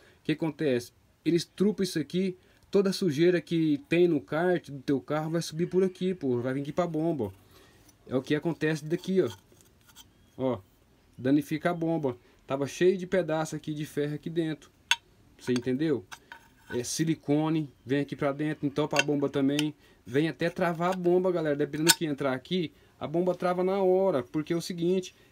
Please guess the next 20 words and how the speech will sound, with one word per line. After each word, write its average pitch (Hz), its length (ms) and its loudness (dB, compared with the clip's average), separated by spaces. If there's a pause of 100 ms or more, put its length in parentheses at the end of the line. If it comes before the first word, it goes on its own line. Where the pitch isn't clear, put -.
essas 147 240 -4
engrenagens 156 480 0
aqui 156 100 -4
não 143 120 2
foi 202 220 0
feita 165 360 -2
pra 131 140 -4
triturar 131 500 -2
ferro. 110 500 -2 (340)
Foi 143 120 -8
feita 170 220 -4
pra 180 140 -4
triturar 185 420 0
óleo. 190 480 2 (320)
Então 170 220 -2
quando 190 240 -4
bate 175 260 0
um, 160 160 2
um, 143 260 0
um, 131 180 2